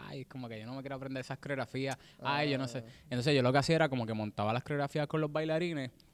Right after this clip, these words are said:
Speaker 1: y ponle los coritos, uno que otro paso, como seguía haciéndolo en el show,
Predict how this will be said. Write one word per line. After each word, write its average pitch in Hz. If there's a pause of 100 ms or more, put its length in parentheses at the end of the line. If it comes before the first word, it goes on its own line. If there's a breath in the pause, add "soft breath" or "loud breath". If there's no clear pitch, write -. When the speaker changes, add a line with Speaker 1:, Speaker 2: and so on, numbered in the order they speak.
(1080)
Speaker 1:
y 123
ponle 117
los 110
coritos, 139
uno 127
que 139
otro 139
paso, 143 (540)
como 98
seguía 101
haciéndolo 117
en 120
el 120
show, 131